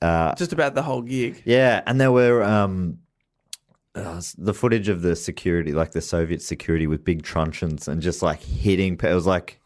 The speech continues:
Speaker 2: Stay back. <laughs>
Speaker 1: a wild, wild show. But it, um, and I, I, h-, how they got onto that at such an early stage is pretty incredible.
Speaker 2: And are they getting a good reception, or are they getting flipped <laughs> off and told
Speaker 1: No, I
Speaker 2: to?
Speaker 1: think, yeah, they were, I think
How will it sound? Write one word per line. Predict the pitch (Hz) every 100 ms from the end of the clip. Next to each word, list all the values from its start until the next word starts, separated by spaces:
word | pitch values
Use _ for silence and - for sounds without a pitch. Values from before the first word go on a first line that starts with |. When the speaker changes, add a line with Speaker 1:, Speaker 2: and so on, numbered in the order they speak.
| _
Speaker 2:
Stay | - - 127
back. | 120 104 117 - -
<laughs> | - -
Speaker 1:
a |
wild, | 95 101 101 101 98 90 90 _ _ -
wild | 82 98 87
show. | - 82 76
But | 90
it, | 117 - _ _ _ - 90
um, | 87 82 78 - _ _ _ -
and | 110
I, | 139 127 110 110 _ _ 107
I, | 110
h-, | 90
how | 113 127
they | 123
got | 98 98
onto | 98 113 -
that | 92 85
at | -
such | - 95 -
an | 85
early | 85 82
stage | - - 90 104 82
is | -
pretty | - 85 78
incredible. | 78 - 196
Speaker 2:
And | 185
are | 175
they | 170 165 160
getting | 165 165 160
a |
good | 156
reception, | 156 - - -
or | 170
are |
they | 139
getting | 135 135
flipped | 135 - 147 233
<laughs> |
off | - - -
and | 151
told | 170
Speaker 1:
No, | 240
I | 233
Speaker 2:
to? | 277
Speaker 1:
think, | -
yeah, | 170 196
they | 151 165
were, | 170
I | 120 120
think | 139 120 -